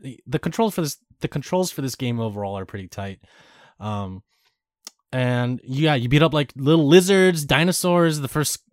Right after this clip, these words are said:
couple levels have dinosaurs in them. I have no idea why, but, um, at the end of each level, you fight a boss. So it's like pretty much any other platformer. But in between, in order to get to the boss, you have to, uh, collect jewels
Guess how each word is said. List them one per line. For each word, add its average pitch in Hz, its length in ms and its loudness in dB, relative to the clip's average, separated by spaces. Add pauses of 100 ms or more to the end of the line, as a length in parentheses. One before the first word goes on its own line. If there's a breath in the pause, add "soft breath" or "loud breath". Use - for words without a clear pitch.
couple 123 240 -2
levels 98 300 -6
have 90 200 -8
dinosaurs 87 540 -10
in 85 60 -12
them. 85 120 -12
I 98 100 -6
have 92 120 -8
no 117 240 -2
idea 143 260 2
why, 139 220 2
but, 131 200 -2 (460 loud breath)
um, 127 340 2
at 131 120 -2
the 151 80 0
end 156 100 2
of 147 80 2
each 151 140 -2
level, 214 280 6
you 131 200 -2
fight 147 180 0
a - 20 2
boss. 214 260 2
So 135 180 -2
it's 127 100 -4
like 175 160 -2 (160)
pretty 233 160 -4
much 285 140 -2
any 135 160 0
other 117 120 -2
platformer. 98 560 -6
But 127 200 -6
in 180 120 0
between, 180 580 0 (300 loud breath)
in 160 80 0
order 175 160 6
to 147 120 -4
get 135 240 0
to 170 80 -6
the 180 80 0
boss, 151 400 2 (260 loud breath)
you 135 160 0
have 131 360 -2
to, 123 520 0 (540 soft breath)
uh, 113 220 -4
collect 151 320 0
jewels 131 540 0